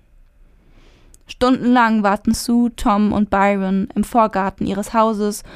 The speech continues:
und sehen zu, wie Polizeibeamte ein- und ausgehen. Auf die Toilette dürfen sie nur in Polizeibegleitung, das Grundstück zu verlassen ist ihnen verboten.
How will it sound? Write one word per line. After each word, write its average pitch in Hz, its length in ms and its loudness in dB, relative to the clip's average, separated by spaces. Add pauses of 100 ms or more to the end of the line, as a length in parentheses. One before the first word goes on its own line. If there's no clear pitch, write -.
(260)
und 240 160 4
sehen 269 240 6
zu, 269 520 4
wie 247 100 -2
Polizeibeamte 240 1080 0
ein- 196 360 -2
und - 200 -8
ausgehen. 208 680 -6 (1400)
Auf 240 180 0
die 247 100 -2
Toilette 233 440 -2
dürfen 214 300 -2
sie 208 100 0
nur 214 200 4
in 202 100 -2
Polizeibegleitung, 208 1120 -2 (400)
das - 200 -2
Grundstück 254 520 2
zu 240 120 -6
verlassen 220 680 -2
ist - 220 -10
ihnen 233 160 0
verboten. 214 720 -8